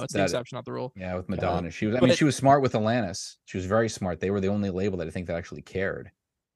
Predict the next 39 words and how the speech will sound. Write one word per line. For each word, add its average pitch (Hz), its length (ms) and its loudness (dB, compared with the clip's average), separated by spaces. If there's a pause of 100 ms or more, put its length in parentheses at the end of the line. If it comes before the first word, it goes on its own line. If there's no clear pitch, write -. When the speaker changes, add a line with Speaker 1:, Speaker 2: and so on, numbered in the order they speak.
(140)
Speaker 2:
But - 80 -6
Speaker 1:
And 82 360 -4 (140)
they 95 80 -2
Speaker 2:
I'll 147 60 0
Speaker 1:
gave - 100 0
her - 60 2
Speaker 2:
tell 196 60 2
Speaker 1:
a 208 40 -2
Speaker 2:
you 202 60 -4
Speaker 1:
chance. 180 120 2
Speaker 2:
what, 156 260 2 (200)
I'll 143 60 -4
tell 175 160 0
you 165 100 0
what, 151 340 0
of 170 280 2
these 170 280 -4
bands, 160 380 -4
Systematic 175 600 -2
are 139 220 -6
Guns 147 460 -6
and 113 100 -14 (280)
fucking 135 500 -6 (100)
Roses 120 680 -8
next 123 200 -8
to 135 100 -8
these 131 180 -8
other 123 380 -6 (300)
Lars 143 260 2
Ulrich's 135 280 0
bands. 127 240 -6
Somewhere 151 200 -2
in 143 60 -2
between 147 260 -6
did 131 180 -4
seventy 147 520 -2
thousand 165 420 2
copies. 135 480 -2
Whoa! 226 880 6